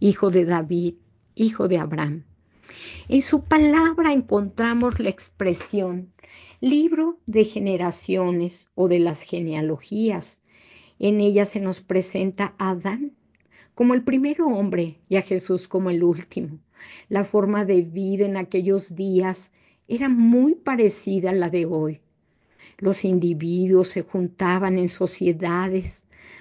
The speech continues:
tratando de crear una forma de vida artificial, buscando en la sociedad lo que solo Dios puede dar. Pero dentro de este grupo de personas había un hombre diferente,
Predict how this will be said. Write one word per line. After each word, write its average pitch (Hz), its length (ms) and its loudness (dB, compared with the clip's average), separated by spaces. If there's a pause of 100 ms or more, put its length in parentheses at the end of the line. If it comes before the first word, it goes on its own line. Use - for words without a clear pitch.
tratando 311 540 4
de 330 140 -2
crear 208 340 4
una 214 260 4
forma 202 480 0
de 185 160 2
vida 190 400 -2
artificial, 175 920 -6 (800)
buscando 190 640 2
en 185 100 4
la 185 120 2
sociedad 180 840 0
lo 185 160 0
que 180 120 -2
solo 202 800 0
Dios 170 400 0
puede 175 440 -2
dar. 170 280 -10 (720)
Pero 190 260 8
dentro 185 580 4
de 165 380 -2
este 220 540 0
grupo 196 560 2
de 180 100 2
personas 196 800 -4
había 175 260 0
un 170 160 0
hombre 170 340 0
diferente, 160 840 -6